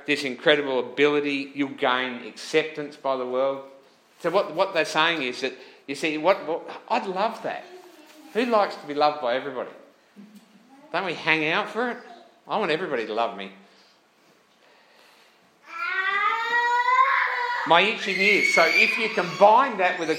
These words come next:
Christian doctrine and say, "This is what God wants, by the way. He wants you to be loved by everybody." Gee, I want to go to that church. Um,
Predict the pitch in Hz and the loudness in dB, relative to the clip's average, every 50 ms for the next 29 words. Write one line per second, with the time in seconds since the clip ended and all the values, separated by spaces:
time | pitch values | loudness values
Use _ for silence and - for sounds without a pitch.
0 | - - 202 190 190 - - 151 135 131 131 131 156 170 196 - - - - - | 0 2 2 2 2 0 -4 -4 -4 -6 0 4 6 6 6 6 2 -6 -10 -8
1 | 131 101 90 110 151 196 - - - - - - - - - 139 147 151 - - | -8 -8 -8 -8 -10 -12 -12 -14 -14 -14 -14 -16 -16 -12 -8 -6 -6 -2 2 6
2 | 165 160 156 156 147 - - - - - 127 170 226 220 - 214 160 147 175 156 | 6 6 6 6 2 -2 -8 -14 -16 -2 2 4 4 4 2 0 2 4 6 6
3 | 127 - - - 175 220 262 254 180 151 127 117 113 143 202 214 - - - - | 6 4 4 6 8 8 8 6 4 -2 -6 -4 -4 -4 -6 -6 -8 -12 -4 0
4 | 135 131 127 123 120 127 135 160 196 208 196 - - - - 170 208 254 240 233 | 2 2 2 2 2 2 4 4 4 4 2 -4 -10 0 4 6 6 6 6 2
5 | 208 - - 156 147 139 131 131 127 131 131 131 123 - 120 117 113 117 120 117 | 0 -2 -4 -6 -6 -4 -4 -2 2 4 4 4 2 0 -2 -2 0 0 -2 -4
6 | 120 117 117 117 127 151 202 220 - - - - - - - _ _ _ - 175 | -4 -4 -2 -2 0 0 -2 -6 -8 -12 -18 -20 -20 -20 -20 _ _ _ -2 0
7 | 202 196 151 107 - - - - - - 131 156 175 160 151 143 135 123 135 131 | 2 2 2 0 -4 -8 -16 -18 -8 0 2 2 2 2 0 -2 0 2 4 4
8 | 123 117 120 151 190 - - - - 104 90 117 165 175 - - - - - - | 4 4 2 0 0 0 -2 -8 -10 -8 -8 -8 -8 -8 -10 -14 -16 -18 -20 -20
9 | - - - - - - - - - - - - - - - - - - - - | -20 -20 -20 -20 -20 -20 -18 -16 -14 -14 -14 -12 -14 -16 -18 -18 -18 -18 -16 -16
10 | - - - - - 135 143 139 139 135 | -16 -18 -8 0 2 4 4 4 2 -2